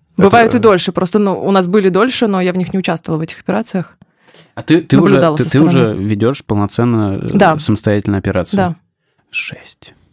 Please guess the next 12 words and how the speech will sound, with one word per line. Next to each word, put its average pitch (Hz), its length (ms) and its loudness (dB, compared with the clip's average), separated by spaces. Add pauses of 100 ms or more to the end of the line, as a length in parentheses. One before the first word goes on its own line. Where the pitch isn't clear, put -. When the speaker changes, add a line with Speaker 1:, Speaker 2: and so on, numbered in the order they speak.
(320)
Speaker 3:
Жесть. - 500 -12
Блин, 110 420 -2
Адиля 120 260 -2
недавно 107 380 -2
выкладывала 101 420 -2
в - 60 -10
сторис. 127 260 -4
Я 107 140 0
очень - 180 -4
люблю 104 400 -2
сторис - 380 -2
Адиля. 110 480 -2